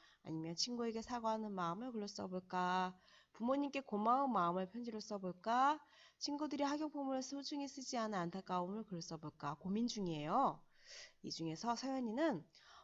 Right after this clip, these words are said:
어, 학용품을 아끼지 않아 안타까운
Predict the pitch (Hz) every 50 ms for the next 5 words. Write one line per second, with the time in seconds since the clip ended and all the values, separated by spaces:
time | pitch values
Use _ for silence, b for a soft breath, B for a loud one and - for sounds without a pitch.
0 | B _ - 131 139 143 143 143 156 - - 302 - 349 349 349 - 311 269 240
1 | 220 208 208 220 - - - 160 - _ - 190 180 - 190 180 160 165 160 165
2 | 170 165 165 175 190 208 202 - - - 180 240 262 262 - 247 214 190 180 165
3 | 156 -